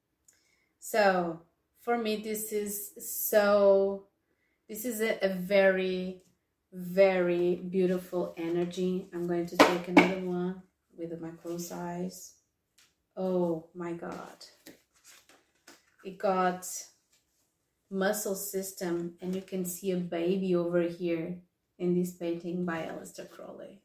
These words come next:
This is, this is beautiful. The muscle,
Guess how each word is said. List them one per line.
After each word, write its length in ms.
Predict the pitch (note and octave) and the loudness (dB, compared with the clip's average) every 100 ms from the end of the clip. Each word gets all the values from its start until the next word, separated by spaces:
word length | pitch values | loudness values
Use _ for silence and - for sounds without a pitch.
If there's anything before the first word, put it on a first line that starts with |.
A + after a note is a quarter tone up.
| _ | _
This 180 | F3 F#3+ | -20 -20
is, 460 | F#3 G3 - - - | -20 -18 -18 -20 -20
this 240 | - - G3 | -20 -18 -16
is 140 | F#3+ | -16
beautiful. 640 | F#3 E3 E3+ - - - F3 _ _ _ _ _ _ _ _ _ _ - - _ | -12 -12 -12 -14 -18 -20 -20 _ _ _ _ _ _ _ _ _ _ -20 -20 _
The 60 | G3+ | -2
muscle, 580 | G3 G3 - - E3+ | 0 0 -2 -6 -8